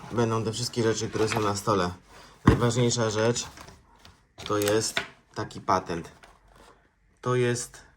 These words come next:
nie wiem, jak on tam się nazywa, zapomniałem, z głowy mi wyleciało, no ale jakoś tam się nazywa profesjonalnie.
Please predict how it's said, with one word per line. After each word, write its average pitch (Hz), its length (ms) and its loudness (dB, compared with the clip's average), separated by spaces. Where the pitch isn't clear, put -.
nie 107 260 0
wiem, 101 120 2
jak 95 160 -2
on 98 140 0
tam 98 140 -2
się 101 180 -4
nazywa, 98 440 -2
zapomniałem, 95 800 -2
z 90 80 -10
głowy 104 240 0
mi 98 100 -2
wyleciało, 95 640 2
no 113 80 0
ale 131 120 6
jakoś 135 240 2
tam 131 160 2
się 127 100 0
nazywa 113 520 2
profesjonalnie. 98 840 0